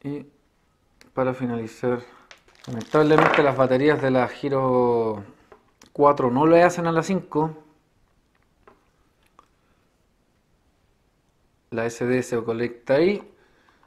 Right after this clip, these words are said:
Lo simpático sí es que la tapa de aquí al lado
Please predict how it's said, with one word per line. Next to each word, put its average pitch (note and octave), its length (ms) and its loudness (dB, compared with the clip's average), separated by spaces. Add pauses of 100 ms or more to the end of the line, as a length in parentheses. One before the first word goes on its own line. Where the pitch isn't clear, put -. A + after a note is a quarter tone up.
(200)
Lo D3+ 100 -10
simpático F#3+ 600 0
sí G3+ 420 -4 (1400)
es E3 160 -6
que - 520 -6 (420)
la A2+ 140 -6
tapa C3 280 2
de A#2+ 100 2
aquí B2 140 -2
al C#3+ 200 -2
lado F3 380 4